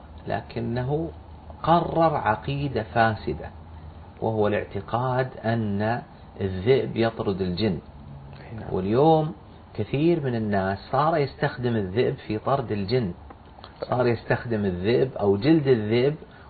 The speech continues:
Speaker 1: ويجعله في ثيابه ويعلقه في بيته، يزعم أنه يطرد ماذا؟
Speaker 2: الجن.
Speaker 1: الجن. كيف انتشرت هذه؟ عن طريق مثل هذه القصص. اليوم بعض المشهورين، آه، عندهم عقائد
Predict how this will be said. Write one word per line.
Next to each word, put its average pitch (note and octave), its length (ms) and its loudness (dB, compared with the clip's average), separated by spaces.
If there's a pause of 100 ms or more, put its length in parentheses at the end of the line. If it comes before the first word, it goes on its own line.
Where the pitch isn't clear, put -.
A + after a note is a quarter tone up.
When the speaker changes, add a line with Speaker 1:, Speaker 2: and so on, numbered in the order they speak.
Speaker 1:
ويجعله G#2 420 4 (100)
في E2 100 -2
ثيابه G2+ 640 4
ويعلقه F2+ 680 0
في F2 100 -2
بيته، B2+ 300 2
يزعم D3 340 0
أنه C3 140 0
يطرد B2+ 360 0
ماذا؟ G#2+ 380 4 (160)
Speaker 2:
الجن. G#2 220 -2 (120)
Speaker 1:
الجن. D3 460 2 (1120)
كيف G#3+ 200 10
انتشرت F#3 520 2
هذه؟ C#3+ 260 0
عن C#3 80 -4
طريق C3+ 340 -2
مثل A#2 220 -4
هذه A2+ 340 2 (520)
القصص. - 560 0 (1000)
اليوم D3 400 4
بعض E3 260 4
المشهورين، A#2+ 720 0 (720)
آه، - 640 -8 (440)
عندهم A2 720 2
عقائد G2+ 720 2